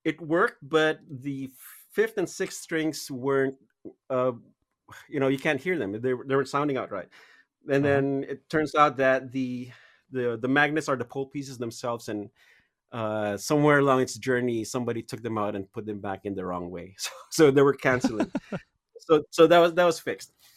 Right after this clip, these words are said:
Speaker 1: Anyway, and as I was researching, uh, this guitar,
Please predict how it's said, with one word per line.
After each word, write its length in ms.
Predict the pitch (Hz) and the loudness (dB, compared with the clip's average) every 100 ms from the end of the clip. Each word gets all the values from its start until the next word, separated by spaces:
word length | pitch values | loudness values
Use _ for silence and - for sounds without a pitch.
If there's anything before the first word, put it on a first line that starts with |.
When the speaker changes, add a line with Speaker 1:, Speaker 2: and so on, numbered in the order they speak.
| _ _ _ _ | _ _ _ _
Speaker 1:
Anyway, 340 | 233 190 98 - _ _ _ _ _ _ - _ | 2 4 2 -6 _ _ _ _ _ _ -20 _
and 180 | 156 156 | 2 4
as 300 | 170 202 202 | 6 6 4
I 120 | 214 | 4
was 220 | 220 180 | 4 0
researching, 920 | 165 185 - 190 180 - 165 151 151 147 - - - - | -2 -4 -2 -2 -4 -2 -2 -2 -4 -8 -16 -20 -12 -4
uh, 540 | 135 131 123 123 120 120 _ _ _ _ _ _ _ _ 185 | -2 -2 -4 -6 -8 -14 _ _ _ _ _ _ _ _ -12
this 440 | 131 117 156 151 | -10 -2 -2 -2
guitar, 560 | 135 - 110 92 107 | -8 -10 -10 -8 -10